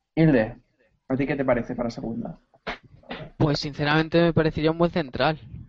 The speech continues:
Speaker 2: Yo en primera, o sea, a lo mejor va un poco más justo, pero en segunda siempre hace falta un central duro y creo que él lo puede ser. Además,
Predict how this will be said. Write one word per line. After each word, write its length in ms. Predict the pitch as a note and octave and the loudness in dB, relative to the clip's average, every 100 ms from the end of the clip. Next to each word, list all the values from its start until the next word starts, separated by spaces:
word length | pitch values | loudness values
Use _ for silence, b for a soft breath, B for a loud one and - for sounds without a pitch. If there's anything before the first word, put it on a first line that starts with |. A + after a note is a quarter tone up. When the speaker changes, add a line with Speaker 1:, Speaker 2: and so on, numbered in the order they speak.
| - | -2
Speaker 2:
Yo 260 | C#3 C#3+ | 4 4
en 220 | C3 C#3+ | 4 -2
primera, 840 | C#3 C#3 C#3 D3 D#3 D#3 D#3 D3 - - _ _ | 0 0 0 2 4 6 4 2 -4 -18 _ _
o 40 | - | -8
sea, 160 | - | -2
a 40 | B2+ | 0
lo 80 | C3 | 0
mejor 300 | B2 C#3+ C3+ | 2 2 2
va 60 | |
un 80 | C3+ | 0
poco 160 | C3+ C3+ | -2 -2
más 180 | C3 | -4
justo, 580 | - D#3 E3+ - F3 G3+ - | 0 0 0 2 2 0 -2
pero 400 | C3 A#2+ A2+ A2+ | 0 0 -2 -4
en 140 | B2+ | -8
segunda 760 | C3+ C3+ A#2 C#3+ D3+ D#3 D#3+ D#3 | -6 -6 -2 -4 0 0 0 -2
siempre 260 | D#3 D3 D3+ | -6 -2 -2
hace 120 | C#3+ | 0
falta 280 | C#3+ C#3 C#3+ | -2 -2 -6
un 80 | |
central 760 | C#3 B2+ B2 B2+ C3 A#2+ A2+ C3+ - _ _ - - - - - - | -6 -8 -6 -2 0 -2 -6 -12 -16 _ _ -12 -8 -6 -8 -10 -10
duro 400 | - D3+ D3+ - _ _ _ _ - | 2 6 6 2 _ _ _ _ -4
y 440 | D#3+ D3 C3 B2 | 0 2 0 -4
creo 240 | - B2+ | -2 0
que 280 | C3 C3+ C#3 | 0 0 0
él 160 | D3 D3+ | 0 2
lo 100 | D3+ | 4
puede 260 | D#3 C#3 | 4 2
ser. 380 | B2 A2+ G#2+ - - | 2 -2 -2 -4 -12
Además, 720 | - - B2 B2+ C3+ - - | -6 -2 0 -2 -4 -8 -20